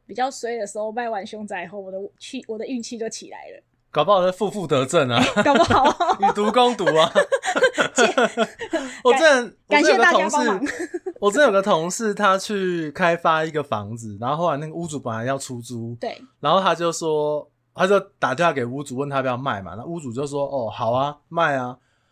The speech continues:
Speaker 2: 然后他去联络这个屋主面访之后，讨论了一个卖的价格，他就签了委托。
Speaker 1: 嗯。
Speaker 2: 那因为其实我们比较用心、比较好的中介业务，其实都会稍微邻居、邻里街坊访查一下。
Speaker 1: 对。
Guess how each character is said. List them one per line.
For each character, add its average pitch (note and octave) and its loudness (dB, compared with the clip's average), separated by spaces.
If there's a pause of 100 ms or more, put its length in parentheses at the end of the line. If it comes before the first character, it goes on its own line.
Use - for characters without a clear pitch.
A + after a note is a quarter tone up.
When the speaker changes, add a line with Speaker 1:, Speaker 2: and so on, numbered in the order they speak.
(160)
Speaker 2:
然 E3+ 2
后 G#3+ 0 (380)
他 A3+ 2
去 A3 -2 (140)
联 D#3+ 0
络 G3+ 2
这 G3+ -2
个 F3+ 2
屋 E3+ -4
主 C3 -8
面 C#3 -2
访 A2 -6
之 C3+ -8
后， B2+ -2
讨 B2 -4
论 D3 -2
了 B2+ -6
一 C3 -8
个 C3 -6
卖 C3+ -4
的 A2 -6
价 A2+ -2
格， G2 -10
他 A2 -10
就 C3 -6
签 C3 -6
了 A#2 -6
委 F#2+ -10
托。 G2+ -12
Speaker 1:
嗯。 A#3 -10 (160)
Speaker 2:
那 G#3 2
因 B3 6
为 A#3+ 2
其 F3 0
实 D#3 -2
我 D3 2
们 B2 -6 (220)
比 C#3+ -14
较 D#3 4
用 E3 0
心、 C3+ -6
比 A#2+ -10
较 C#3+ 0
好 G#2 -4
的 G#2+ -10
中 B2+ -6
介 C3 -6
业 A#2+ -4
务， A#2+ -6
其 B2 -8
实 B2+ -4
都 C#3 -2
会 C#3+ -2 (260)
稍 F3+ 4
微 D3+ 2
邻 B2+ -4
居、 D3 -6
邻 B2+ -4
里 C3+ -6
街 C3+ -6
坊 G#2+ -8
访 G2+ -10
查 G2+ -12
一 G#2+ -12
下。 G#2+ -6
Speaker 1:
对。 - -8